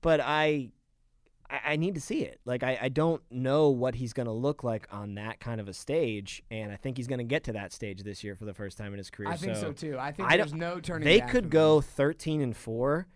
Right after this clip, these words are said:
Speaker 1: and I still
Speaker 2: <laughs>
Speaker 1: think on
Speaker 2: That's
Speaker 1: that
Speaker 2: fair.
Speaker 1: first playoff game, I'd be like, "Oh, let's see how Kyler fares in this big of a stage."
Speaker 2: I just think it's crazy how much of a one eighty the, the league has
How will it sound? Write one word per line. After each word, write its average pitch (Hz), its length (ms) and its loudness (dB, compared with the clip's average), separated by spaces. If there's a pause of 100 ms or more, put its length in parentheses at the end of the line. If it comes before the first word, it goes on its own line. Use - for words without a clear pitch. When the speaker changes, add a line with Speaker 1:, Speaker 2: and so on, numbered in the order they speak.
(300)
Speaker 1:
and 120 100 -2
I 120 100 -2
still 143 520 0
Speaker 2:
<laughs> - 120 -4
Speaker 1:
think 139 320 0 (220)
on 139 140 2
Speaker 2:
That's 143 140 2
Speaker 1:
that 151 60 -6
Speaker 2:
fair. 135 100 -6
Speaker 1:
first 151 260 4
playoff 135 360 2
game, 110 240 -6
I'd 107 160 -6
be 107 180 -6
like, 110 240 -10
"Oh, 605 560 -4
let's 523 140 -4
see 294 180 -8
how 240 200 2
Kyler 196 400 2
fares 156 440 2
in 127 120 -4
this 120 120 -4
big 113 320 -6
of 95 160 -14
a 92 40 -14
stage." 101 360 -8
Speaker 2:
I 165 80 -6
just 233 160 -10
think 247 140 -8
it's 196 140 -10
crazy 151 420 -8
how 131 500 -6 (100)
much 139 280 -8
of 139 80 -10
a 131 80 -6
one 127 280 -8
eighty 131 300 -8
the, 113 180 -16 (140)
the 131 100 -10
league 127 280 -8
has 117 200 -14